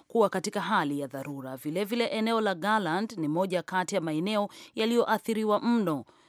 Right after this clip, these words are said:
na kuna baadhi ya Watanzania wanaoishi huko. Muda mfupi uliopita nimezungumza na Mtanzania Gary Mshana akiwa eneo hilo,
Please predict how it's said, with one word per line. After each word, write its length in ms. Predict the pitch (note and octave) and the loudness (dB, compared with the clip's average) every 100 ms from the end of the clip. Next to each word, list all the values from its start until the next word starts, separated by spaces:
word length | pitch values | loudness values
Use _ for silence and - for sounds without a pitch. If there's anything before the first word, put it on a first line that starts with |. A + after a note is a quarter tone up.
| _ | _
na 180 | D#3 D3 | -4 -4
kuna 240 | - F#3 F3+ | -2 -2 2
baadhi 380 | G#3 G#3 D3+ | 2 2 2
ya 60 | D#3+ | -2
Watanzania 720 | D#3+ - F3 D3+ D#3+ D#3 C#3 | -2 -2 -4 -2 0 0 0
wanaoishi 520 | D#3 D#3+ D3 C3+ - | -2 -2 -2 -4 -8
huko. 460 | C3 D3 - C#3+ A#2 | -8 -10 -8 -10 -8
Muda 260 | C3+ D#3+ D#3+ | -6 -4 -4
mfupi 380 | D#3 G#3 F#3+ F3+ | -2 -2 -2 -4
uliopita 580 | D#3 D3 B3 - A3+ G3 - - - | -4 -4 -4 -4 -6 -6 -14 -12 0
nimezungumza 680 | A#3+ F#3 A3 G#3 A3 F#3+ | 0 2 2 2 4 4
na 80 | F#3 | 2
Mtanzania 600 | E3+ F3+ F3 E3+ F3 F3 | 0 -2 0 2 2 0
Gary 340 | D3 E3+ E3+ E3+ | 0 -2 0 -2
Mshana 520 | D#3 F#3 C#3+ B2 A#2 | -4 -6 -6 -8 -10
akiwa 400 | - - E3 D3 | -12 -6 -4 -2
eneo 220 | D3 C3+ | -2 -4
hilo, 340 | D3 G#3 F#3 | -4 0 0